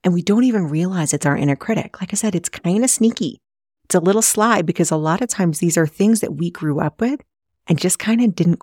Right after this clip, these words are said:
question because we just believed it. And so this ladder method gets us out of that, helps us identify all of these other ways that the inner critic is affecting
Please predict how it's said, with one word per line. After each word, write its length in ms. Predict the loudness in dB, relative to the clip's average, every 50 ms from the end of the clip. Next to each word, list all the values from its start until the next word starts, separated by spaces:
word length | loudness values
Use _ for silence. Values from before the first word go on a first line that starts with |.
| _
question 600 | -4 -2 -2 -2 -2 -4 -4 -4 -6 -6 -10 -14 -16 _ _ _ _ _ _ -4
because 260 | -4 -2 -2 -4 -2
we 140 | -2 -2 -2
just 220 | 0 -2 -2 -2
believed 460 | -2 -2 0 2 2 2 2 0 -6
it. 280 | -10 -10 -8 -8 -10 -10 _ _ _ _ _ _ _ _ _ _ _ _ _ _ _ _ -2
And 340 | 0 2 2 0 -2 -2 -6 _ _ _ -8
so 520 | -6 0 2 4 4 4 4 2 2 0 0
this 240 | -2 0 0 0 -2
ladder 280 | -4 -4 0 2 2
method 360 | 2 2 2 2 0 -2 -2 -2
gets 260 | -4 -2 0 0 0
us 160 | 0 0 -2 _ _ _ _ _ _ _ _ -2 -2
out 220 | 0 2 4 2
of 180 | 2 2 2 -2
that, 420 | -6 -6 -6 -8 -10 -10 -10 -16 _ _ _ -14
helps 400 | -12 -6 -2 -2 0 0 0 -4
us 120 | -2 0
identify 680 | 0 0 -2 0 0 2 4 4 2 2 2 2 2 2
all 260 | 4 4 4 4 4 2
of 100 | 2 4
these 180 | 4 4 4
other 200 | 4 2 4 4
ways 240 | 4 4 4 2 2
that 60 | 0
the 140 | 0 0 2
inner 160 | 2 2 2
critic 300 | 2 0 0 0 2 0
is 120 | 0 -2 -2
affecting 580 | -4 0 0 0 0 2 2 2 2 2 2